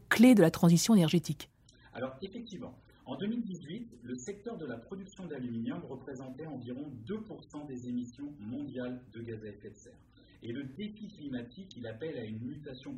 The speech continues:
Speaker 2: profonde de ce secteur. Pourquoi ? Parce que, un, la production d'aluminium, elle est intensive en énergie. Et l'énergie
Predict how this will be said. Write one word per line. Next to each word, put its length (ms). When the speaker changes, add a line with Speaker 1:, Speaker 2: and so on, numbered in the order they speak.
Speaker 2:
profonde 400
de 140
ce 100
secteur. 400
Pourquoi ? 260
Parce 160
que, 140
un, 260
la 100
production 600
d'aluminium, 560
elle 160
est 140
intensive 560
en 120
énergie. 480
Et 100
l'énergie 720